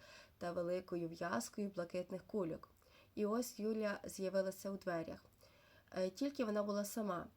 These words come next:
на руках не було довгоочікуваного сина. Євген не знав, що й думати.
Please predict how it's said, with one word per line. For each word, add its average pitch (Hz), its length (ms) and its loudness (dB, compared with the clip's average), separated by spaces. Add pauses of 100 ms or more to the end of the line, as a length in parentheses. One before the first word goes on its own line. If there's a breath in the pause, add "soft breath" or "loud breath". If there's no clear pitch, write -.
(140)
на 208 100 4
руках 214 440 -2
не 208 80 0
було 208 280 -2
довгоочікуваного 190 1080 -2
сина. 160 440 -2 (540 loud breath)
Євген 214 340 2
не 214 80 0
знав, 202 240 0
що - 160 -2
й 202 40 0
думати. 175 480 0